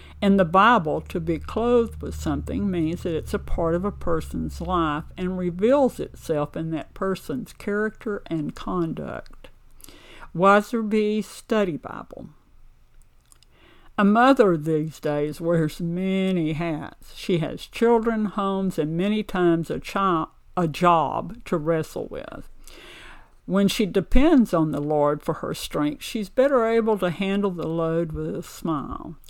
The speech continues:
She loves her children and is willing to do what she needs to do to help. A godly mother gives good advice. She speaks with wisdom, and faithful instruction is on her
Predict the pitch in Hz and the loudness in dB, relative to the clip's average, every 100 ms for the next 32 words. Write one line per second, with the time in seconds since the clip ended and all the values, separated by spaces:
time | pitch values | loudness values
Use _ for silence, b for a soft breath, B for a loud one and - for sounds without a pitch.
0 | - - 175 147 143 151 - 170 - - | -20 -8 -2 0 0 -2 -2 -4 -4 2
1 | 180 156 - - - - - - 175 165 | 2 2 -2 -8 -8 -8 -10 2 4 4
2 | 165 165 156 160 143 135 147 143 - - | 0 -4 0 2 2 -2 -8 -10 -12 -4
3 | 175 165 165 147 - - 147 - - - | -2 -2 -4 -6 -8 -12 -10 -8 -8 -8
4 | 143 - 151 - - - - - - - | -8 -8 -8 -8 -12 -16 -20 -20 -20 -20
5 | - - - - - - - - - - | -20 -20 -20 -20 -20 -20 -20 -20 -18 -18
6 | B B B B B - 180 196 202 220 | B B B B B -2 2 4 4 4
7 | 196 160 160 170 165 156 147 - 151 135 | 2 2 0 -2 0 -2 -4 -6 -4 -4
8 | - 160 147 - - - - - _ - | -6 -6 -6 -6 -10 -16 -20 -20 _ -20
9 | - B B B - - 208 - - 247 | -20 B B B -4 2 2 0 -2 0
10 | 269 269 - 175 165 160 170 190 208 - | 0 -4 -8 -4 -4 -4 -2 0 -2 -4
11 | 202 202 156 156 - 185 185 - 160 160 | -6 -2 -2 -4 -2 0 0 -4 -6 -6
12 | 175 - - 175 - - 165 165 165 147 | -8 -10 -6 -6 -6 -8 -8 -8 -6 -4
13 | 147 139 | -4 -6